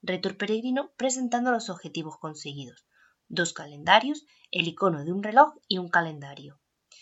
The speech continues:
y una agenda diaria por los días tres y cuatro junto a un bolígrafo. Finalmente, para terminar el vídeo, la última sección introduce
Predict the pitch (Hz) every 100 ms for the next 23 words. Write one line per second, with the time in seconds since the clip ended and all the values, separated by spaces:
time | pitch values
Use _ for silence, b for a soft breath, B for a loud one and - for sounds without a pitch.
0 | b b 190 185 185 - - 214 160 151
1 | 160 190 220 262 285 _ - 165 160 160
2 | 175 147 - - 196 277 - 202 - 208
3 | 240 302 311 b b b - 180 170 170
4 | 165 170 156 143 143 139 - - - _
5 | _ _ _ _ - 190 240 240 196 190
6 | 285 - - 151 143 151 151 165 190 160
7 | 147 147 226 196 B B B 208 - -
8 | 220 208 - - - 151 123 _ _ _
9 | - 170 147 170 196 196 277